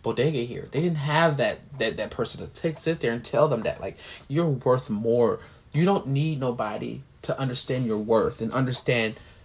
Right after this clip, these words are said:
importance of self-love, right? You don't need nobody to love, right? And you can accomplish your dream, dreams with being you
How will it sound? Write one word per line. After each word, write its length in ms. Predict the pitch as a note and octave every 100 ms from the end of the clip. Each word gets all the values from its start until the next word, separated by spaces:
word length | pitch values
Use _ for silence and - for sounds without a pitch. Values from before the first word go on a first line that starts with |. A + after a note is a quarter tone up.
| - - - - -
importance 420 | B2 - C#3+ C3+
of 120 | -
self-love, 680 | - A2+ - G#2+ F2+ - -
right? 160 | G2+ -
You 200 | C3 F3+
don't 180 | D#3
need 340 | A#2 C3 A#2+ -
nobody 320 | G#2+ G2 E2
to 80 | D#2
love, 300 | D2+ - -
right? 240 | - - - - -
And 160 | C3
you 60 | D3
can 160 | D#3
accomplish 400 | C#3+ D#3 C3 C#3
your 100 | A#2+
dream, 280 | A#2+ A#2 G#2+
dreams 420 | A#2 B2+ A2 A#2 - - - - - - - -
with 160 | C#3+
being 260 | D3 C3 A#2+
you 320 | A#2 G2